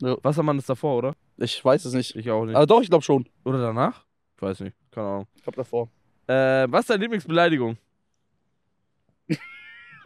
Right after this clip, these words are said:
Speaker 1: Ist das wirklich eine Frage?
Speaker 2: Ja.
Speaker 1: Also,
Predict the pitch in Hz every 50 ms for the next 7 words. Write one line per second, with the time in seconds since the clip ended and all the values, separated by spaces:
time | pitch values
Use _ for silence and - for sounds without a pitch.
0 | 277 247 - - 226 240 214 214 202 254 269 349 311 269 415 330 202 180 - -
1 | 151 151 180 214 381 392 - - - _ _ _ _ _ _ _ _ _ _ _
2 | _ - - - 156 151 151 147 143 143 135